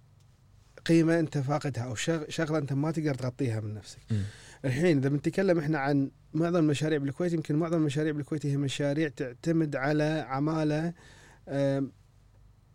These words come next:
Speaker 1: وبالتالي قرار التوظيف يمكن يختلف عن لما أنا بيب لي شخص، خلينا نقول، أكثر استراتيجي معي.
Speaker 2: مم.
Speaker 1: أم، عمالة يعني أقصد فيها مثلًا، آه، واحد يوصل، أو واحد يطبخ، أو واحد ينظف، أو غيره،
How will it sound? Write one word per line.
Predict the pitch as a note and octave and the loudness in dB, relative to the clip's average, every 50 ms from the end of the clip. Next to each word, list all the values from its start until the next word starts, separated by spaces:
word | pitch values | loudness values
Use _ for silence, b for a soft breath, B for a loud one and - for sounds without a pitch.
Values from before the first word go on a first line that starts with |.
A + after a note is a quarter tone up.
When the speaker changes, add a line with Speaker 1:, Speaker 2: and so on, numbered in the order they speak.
| - - | -10 -2
Speaker 1:
وبالتالي | D#3+ D#3 C#3+ C#3+ C#3 - - E3+ E3+ E3+ E3+ D#3+ D#3 D#3 | 0 0 2 2 0 2 4 6 6 6 6 6 6 6
قرار | D3 - D3 D3+ D#3+ F3 E3+ D3+ | 4 2 2 6 6 6 6 6
التوظيف | C#3 - - D#3 D3+ D3 D#3 F3 E3+ E3 F3 E3+ - - - - - - - | 2 0 2 2 2 4 6 6 6 6 4 2 -4 -18 -20 -20 -20 -14 -6
يمكن | E3+ D#3 D3+ D#3 D#3 C#3+ - - D3 D3 | 0 2 2 2 2 0 0 0 2 2
يختلف | C#3+ C3+ - - - D#3+ D#3+ D3 - - | 2 0 -2 2 4 4 4 4 2 0
عن | B2 C#3 D3+ | -2 0 2
لما | D3 D3 C#3 C#3 D3 D3+ D#3 | 2 2 2 2 2 2 2
أنا | D#3 D3+ | 2 2
بيب | C#3+ D3+ D3+ C#3 | 2 2 0 0
لي | C3+ C3+ | 0 -2
شخص، | B2+ - E3 E3+ F3 - - - - - b b b b b b b b b b - - - - | -2 2 2 2 2 0 -4 -8 -8 -12 b b b b b b b b b b -20 -20 -18 -12
خلينا | B2+ C3 D3+ D3 | -4 -2 0 0
نقول، | C#3 D3 D3+ D3+ | 2 2 2 2
أكثر | D#3 D#3+ D3+ - - - D#3+ D#3 D3 C#3+ D3 - - | 2 0 -4 -6 -2 0 0 0 2 0 -4 -8 -6
استراتيجي | - D3+ - - - C#3+ C#3 C3+ C3 - C#3+ C3+ A2 A2+ G#2 | -6 -4 -4 -4 0 2 2 2 4 4 2 2 2 0 -4
معي. | G#2+ A2 G2 F#2+ G#2 G#2 - - - - _ - - | -4 -4 -6 -8 -12 -12 -14 -20 -20 -20 _ -10 -2
Speaker 2:
مم. | - A2+ G#2 G2 G2 - | 0 2 2 0 0 -4
Speaker 1:
أم، | C#3 C3 B2+ B2+ A#2+ A#2 - B B B B B B - | -4 -2 -2 -2 -2 -4 -6 B B B B B B -2
عمالة | B2 C3+ D3+ D#3+ D#3 D3 C3+ B2+ - - - | 2 2 4 4 4 2 2 0 -2 -8 -8
يعني | - D#3+ C3 A#2+ C#3 D3 | -6 -4 -2 0 -2 -2
أقصد | C3+ - - C3+ | -2 -2 -6 -8
فيها | - - D3 C#3 C3 C3 | -4 -2 0 0 0 0
مثلًا، | C3 B2 - - B2 B2+ A#2+ A#2+ A#2 A2+ _ - - - - | -2 -4 -4 -4 -6 -4 -4 -4 -6 -8 _ -20 -20 -20 -20
آه، | F#2 G2 G2+ G#2 A2 A2 A2+ - - - - - C#3+ | -20 -18 -18 -18 -20 -20 -20 -18 -20 -20 -20 -16 -8
واحد | D#3 D3 C3+ B2 B2 C3 C3 | -4 -4 -2 -2 -2 -2 0
يوصل، | C3+ C#3 C3 - - - C#3+ C3+ C3 C3+ B2+ | 2 2 2 0 0 0 0 0 0 -2 -4
أو | - C3+ C3 | -4 -4 -2
واحد | B2+ C3 B2+ - - B2 | 0 0 -2 -2 -2 -2
يطبخ، | B2+ C#3 C#3+ C3 C3+ C#3 C#3 C3 B2+ - - | -2 -2 -2 0 0 0 0 0 0 -4 -8
أو | C#3 C3 B2+ | -6 -6 -4
واحد | B2+ B2+ A#2 - B2 A#2+ B2 | -4 -4 -6 -6 -8 -8 -4
ينظف، | A#2+ C#3+ D3+ C#3+ C3 C#3 C#3+ C3 - | -2 -2 -2 -2 0 -2 -4 -4 -4
أو | A2+ C3+ C3+ C3 | -8 -8 -8 -4
غيره، | B2+ D#3 F3 F3 D#3+ D#3 D3+ D3 | 4 8 8 8 8 8 6 4